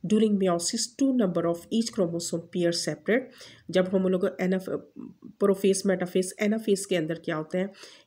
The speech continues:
कि ये homologous chromosome सेपरेट होते हैं, और इस तरीके से जब लास्ट पे गेमेट्स बनती हैं तो हर गेमेट्स के अंदर वो एक क्रोमोसोम आ जाता है, ठीक है।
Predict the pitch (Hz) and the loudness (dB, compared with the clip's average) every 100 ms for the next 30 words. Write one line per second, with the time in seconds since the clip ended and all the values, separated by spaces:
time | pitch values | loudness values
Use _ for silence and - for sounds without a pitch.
0 | - 190 208 214 196 190 196 - 190 185 | 0 2 4 4 4 2 0 -2 -2 -2
1 | - 190 - 185 185 214 214 185 - 175 | -2 -4 -2 -2 0 0 2 -2 -2 -4
2 | 180 165 214 220 - 175 165 156 180 180 | -4 -2 -4 -4 -4 -4 -2 -4 -4 -4
3 | 180 165 170 208 - 196 165 165 226 - | -4 -4 -2 -4 -2 -2 0 -2 -2 -2
4 | 180 147 - 160 165 175 - - _ - | -4 -4 -4 -4 -4 -6 -12 -20 _ -2
5 | 214 240 208 180 165 - 170 143 156 165 | 0 0 2 2 0 -2 -2 -2 -4 -4
6 | 165 - 156 180 - - 160 139 - 135 | -6 -4 0 -2 -2 -2 -2 0 -2 -4
7 | - 139 135 127 - - - 233 359 | -6 -8 -8 -10 -14 -16 -10 -4 -4